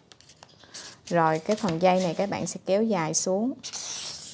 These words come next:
Nó đúng cái vị trí dây ở đây. Thì chúng ta sẽ có được cái phần áo thân sau, mình sẽ hở lưng và nó có cái phần dây giữ nha.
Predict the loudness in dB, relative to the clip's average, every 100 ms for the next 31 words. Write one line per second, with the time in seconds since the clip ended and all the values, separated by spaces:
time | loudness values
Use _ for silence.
0 | -14 -14 -12 -10 -10 -8 -2 4 6 6
1 | 4 4 2 2 2 2 2 0 -2 -4
2 | -6 -12 -12 -10 -10 -10 -12 -4 0 2
3 | 2 2 0 0 2 2 2 0 0 -2
4 | -2 -2 -2 -2 -4 -2 -2 -2 -2 -4
5 | -6 -6 -2 -2 -2 -4 -4 -6 -6 -6
6 | -6 -6 -6 0 2 2 0 0 0 0